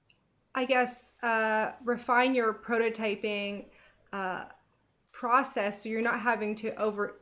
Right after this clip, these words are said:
to do this process over and over and over again in order to dial the parts in? Is there something preliminary step before you, uh,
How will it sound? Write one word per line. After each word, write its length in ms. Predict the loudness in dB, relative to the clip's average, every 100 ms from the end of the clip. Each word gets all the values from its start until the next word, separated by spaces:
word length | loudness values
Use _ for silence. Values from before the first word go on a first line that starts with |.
| -14
to 160 | -6
do 220 | -4 -2 0
this 140 | -2
process 440 | -2 -4 -2 -4
over 240 | 0 0 0
and 100 | -2
over 180 | -4 -6
and 100 | -6
over 220 | -4 -4
again 520 | -2 -2 -4 -6 -12 -10
in 120 | -6
order 240 | -4 -2 -4
to 120 | -2
dial 260 | 2 2
the 80 | 2
parts 360 | 0 -2 -2 -2
in? 120 | -4
Is 140 | -4
there 140 | -2 -2
something 480 | -2 -2 -2 -2 -6 -20 -6
preliminary 760 | 0 2 2 2 2 0 0
step 340 | -2 -2 -2 -2
before 440 | -6 -2 0 2
you, 500 | 0 -2 0 -2 -2 -4
uh, 400 | -2 0 -2